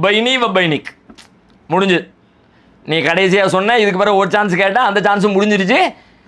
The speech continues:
நான் சொல்லாத வரைக்கும் நீ கேட்கக்கூடாதுன்ன. நீ திரும்ப திரும்ப கேட்டுக்கிட்டே இருக்க. இதுக்கு பிறகு நம்ம ரெண்டு பேரும் ஒண்ணா டிராவல் பண்ண வழி இல்ல, விட்டுருவோம் அப்படின்னு சொல்லிட்டு அவரு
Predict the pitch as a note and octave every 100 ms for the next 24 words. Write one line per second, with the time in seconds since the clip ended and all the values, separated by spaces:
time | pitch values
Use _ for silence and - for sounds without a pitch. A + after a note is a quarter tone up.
0 | _ - D3 F#3+ G3+ F#3+ G3+ A3+ A3+ A3
1 | A3+ A#3 F#3 G#3+ G#3+ G#3 G3+ G#3 G#3 F#3
2 | F#3 - _ G3 G#3 A3+ A#3+ A#3 A3 A#3
3 | G#3 G#3 G#3 G#3 E3+ E3 - - G3+ A3
4 | G#3 A#3 G#3 G3+ G3 G3+ G3+ A#3 D4 -
5 | - - F#3 A3+ A#3 F#3+ G3+ A3+ G#3 G3+
6 | F3+ G3+ G#3+ F#3+ A3 G#3 A#3 D#3+ - -
7 | _ - F#3+ G#3+ B3 F#3 G3 F3+ D#3 D3+
8 | D#3+ D#3+ D#3+ - _ _ - F#3 G#3+ A3